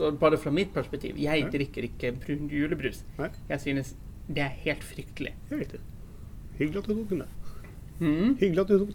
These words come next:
Speaker 2: tok den med.
Speaker 1: Ja, jeg måtte det, ellers hadde jeg fått kommentarer. Eh, noe jeg kommer til å få uansett. Men så er det Roma julebrus.
Speaker 2: Ja.
Speaker 1: Den er, fordi at, eh, eller la meg spørre deg hva du synes om den.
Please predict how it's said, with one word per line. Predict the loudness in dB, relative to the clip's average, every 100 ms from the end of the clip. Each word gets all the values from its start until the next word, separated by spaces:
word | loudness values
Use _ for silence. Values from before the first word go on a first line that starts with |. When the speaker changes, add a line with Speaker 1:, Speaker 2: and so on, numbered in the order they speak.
| -2
Speaker 2:
tok | -2 2
den | 0
med. | 4
Speaker 1:
Ja, | 6 8
jeg | 8 8
måtte | 4 2 8
det, | 10
ellers | 10 6 4
hadde | 2
jeg | 4
fått | 0 -2
kommentarer. | -6 -4 -6 -8 -10 -4 0
Eh, | 4 6 6
noe | 12 12
jeg | 12 10
kommer | 6 4
til | 2
å |
få | 2 2
uansett. | 4 4 4 0 -8 -4
Men | -4 -2 -6 -8 -10 -10 -10 -6 4
så | 6
er |
det | 6 4
Roma | 6 6
julebrus. | 4 0 -6 -10 -10 -4
Speaker 2:
Ja. | -4 -4 -10 -12 -12 -12 -12 -8 -2
Speaker 1:
Den | 4 6 4
er, | 2 4 4 2 -4 -12 -12 -12 -12 -12 -12 -2
fordi | 2 2
at, | 0 -6 -10 -12 -12 -12 -12 -12 -12 -2
eh, | 0 0 2
eller | 6 8
la | 8
meg | 4
spørre | 4 4
deg | 4
hva | 2
du | 2
synes | 0 -2 -6 -8
om |
den. | -10